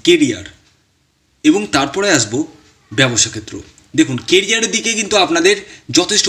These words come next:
পরিমাণে উত্থান লক্ষ্য করা যাচ্ছে। মাসের কিছু কিছু সময়ে আপনাদের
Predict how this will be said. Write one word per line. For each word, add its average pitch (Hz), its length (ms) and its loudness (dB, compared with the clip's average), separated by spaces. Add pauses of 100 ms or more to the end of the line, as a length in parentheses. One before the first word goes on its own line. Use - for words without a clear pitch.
পরিমাণে 165 300 4 (100)
উত্থান 170 300 0 (440)
লক্ষ্য 131 240 -2
করা 117 160 -2
যাচ্ছে। 107 240 -4 (560)
মাসের 180 420 2 (100)
কিছু - 220 2
কিছু - 160 2 (100)
সময়ে 151 280 4 (180)
আপনাদের 170 320 2